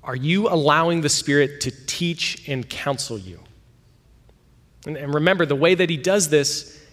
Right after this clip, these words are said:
is through his word. And, and so do you, do you fill your mind, uh, more,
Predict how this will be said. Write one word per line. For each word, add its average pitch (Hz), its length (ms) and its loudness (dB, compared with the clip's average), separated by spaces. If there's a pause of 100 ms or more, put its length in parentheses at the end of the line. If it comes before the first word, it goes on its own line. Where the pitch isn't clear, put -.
(160)
is - 220 -8
through 170 420 0
his 151 460 -2
word. 131 460 -2
And, 131 240 -10
and 135 200 -6
so 156 160 -2
do 147 140 -8
you, 165 260 0 (600)
do 156 80 -6
you 147 80 -2
fill 185 280 2
your 185 140 0
mind, 143 720 -2 (680)
uh, - 160 -18
more, 143 280 -4